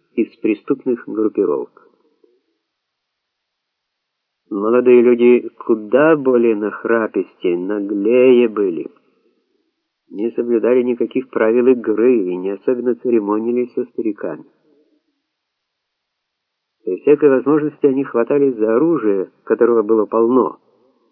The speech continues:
и безнаказанно стреляли друг в друга, не особенно опасаясь милиции. Старые рецидивисты сдавали свои позиции одну за другой,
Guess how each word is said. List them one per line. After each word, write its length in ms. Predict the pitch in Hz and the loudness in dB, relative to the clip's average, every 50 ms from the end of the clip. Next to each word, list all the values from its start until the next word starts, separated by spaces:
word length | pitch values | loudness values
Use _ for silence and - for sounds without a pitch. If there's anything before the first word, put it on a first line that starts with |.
| _ _ _ _ | _ _ _ _
и 100 | - 90 | -8 -6
безнаказанно 640 | 95 101 113 113 113 120 113 - 143 131 131 131 131 127 | -4 -4 -4 -2 -2 -2 0 0 0 0 0 -2 -2 -4
стреляли 500 | - - 113 117 120 131 151 147 139 139 | -4 -2 0 0 2 4 4 4 2 2
друг 240 | 120 131 139 127 | 2 2 2 2
в 80 | 113 110 | 2 0
друга, 440 | 110 123 147 165 160 160 170 165 165 _ _ _ _ _ _ _ _ _ _ _ _ - | 0 2 4 4 4 4 2 0 0 _ _ _ _ _ _ _ _ _ _ _ _ -12
не 180 | 98 101 110 123 | -8 -4 -2 -2
особенно 400 | 123 120 - 143 135 139 139 139 | -2 0 0 0 2 2 0 0
опасаясь 500 | 135 135 139 135 - 143 139 139 135 - | 0 -2 -6 -4 -2 -2 -2 -2 -2 -4
милиции. 640 | 143 151 165 151 110 - _ _ _ - - _ _ _ _ _ _ _ _ _ _ _ _ _ _ _ _ | -4 -2 -2 -2 -4 -4 _ _ _ -20 -20 _ _ _ _ _ _ _ _ _ _ _ _ _ _ _ _
Старые 360 | _ 196 185 180 175 165 165 | _ -10 -6 -4 -4 -2 -2
рецидивисты 760 | 160 165 151 156 - 151 147 156 175 185 165 - - 165 143 120 | -2 -2 -2 -2 -2 2 4 4 4 4 2 -2 -4 -4 -4 -2
сдавали 420 | 107 117 131 147 160 147 135 127 - | 0 2 2 4 4 2 2 0 0
свои 180 | - 127 123 | 0 0 2
позиции 460 | 117 120 117 113 139 156 143 - - 127 | 2 0 -2 0 0 0 0 0 0 -2
одну 240 | 120 117 127 143 | 0 0 0 0
за 140 | 131 120 127 | 0 0 -2
другой, 500 | 120 127 123 117 120 131 135 113 82 - | 0 0 -2 0 2 2 2 2 0 -4